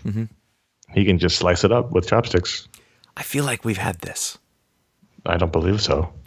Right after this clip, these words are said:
Speaker 1: Oh.
Speaker 2: There might be other chopstick related things.
Speaker 1: There
Speaker 2: What I'm
Speaker 1: must be
Speaker 2: saying is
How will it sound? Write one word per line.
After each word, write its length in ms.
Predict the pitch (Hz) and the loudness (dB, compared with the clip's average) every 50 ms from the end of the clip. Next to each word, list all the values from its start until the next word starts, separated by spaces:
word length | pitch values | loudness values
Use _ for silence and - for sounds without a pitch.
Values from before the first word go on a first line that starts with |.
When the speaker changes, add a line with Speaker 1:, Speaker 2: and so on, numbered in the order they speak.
| _ - | _ -12
Speaker 1:
Oh. 380 | - 107 107 101 98 92 - - - _ _ _ _ _ _ _ _ _ _ _ _ _ _ _ _ _ _ _ _ _ _ _ _ _ _ _ | -10 -10 -10 -10 -12 -16 -18 -20 -20 _ _ _ _ _ _ _ _ _ _ _ _ _ _ _ _ _ _ _ _ _ _ _ _ _ _ _
Speaker 2:
There 100 | - 139 | 2 4
might 100 | 139 156 | 4 6
be 100 | 147 135 | 8 8
other 180 | 143 135 120 - | 8 8 6 4
chopstick 420 | 113 - 123 107 - - 117 113 | 4 4 2 2 4 4 2 2
related 480 | - 107 101 101 104 107 104 98 90 85 | 4 2 4 4 4 4 4 4 2 0
things. 300 | - - - 110 113 107 | -4 2 2 2 4 4
Speaker 1:
There 60 | 104 | 4
Speaker 2:
What 60 | 98 | 4
I'm 60 | 104 120 | 6 4
Speaker 1:
must 120 | 123 - | 4 4
be 60 | 127 | 4
Speaker 2:
saying 120 | 113 107 | 6 6
is 60 | 104 | 6